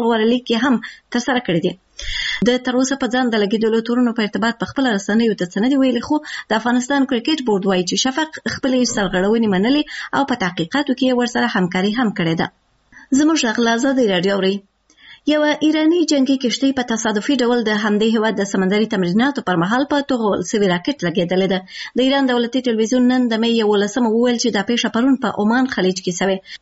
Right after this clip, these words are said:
د کشتۍ یو تن عمله پکښې وژل سوی او پنځلس نور ټپیان سوي دي. د ایران دولتي ټلویزیون دا پیښه یو تصادف بللی او وایي د کونارک په نوم دا ملاتړې کشتۍ هدف ته ډېره نږدې پاتې سوې وه. ایرنا دولتي خبري اژانس راپور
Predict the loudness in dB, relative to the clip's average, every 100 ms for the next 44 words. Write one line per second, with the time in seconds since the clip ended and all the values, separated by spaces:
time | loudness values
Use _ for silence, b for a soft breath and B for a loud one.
0 | -2 0 0 -2 0 2 2 0 -2 -2
1 | -2 0 0 -2 -4 0 2 2 0 -2
2 | -2 0 0 0 0 2 2 2 0 -2
3 | -2 -2 0 -2 -2 0 0 -2 B B
4 | B -2 0 2 0 0 0 -2 -2 0
5 | 0 2 0 0 0 2 0 0 -2 -2
6 | 0 0 -2 -2 0 2 0 0 0 2
7 | 0 -2 B B 0 0 0 0 2 2
8 | 0 -2 0 2 2 0 -2 0 2 0
9 | 0 0 -2 -2 -2 0 0 0 -2 -2
10 | -2 0 2 2 2 0 0 -2 -2 -4
11 | 0 0 0 -4 _ B B B 0 2
12 | 2 0 0 0 -2 -2 0 2 2 0
13 | 0 0 -2 0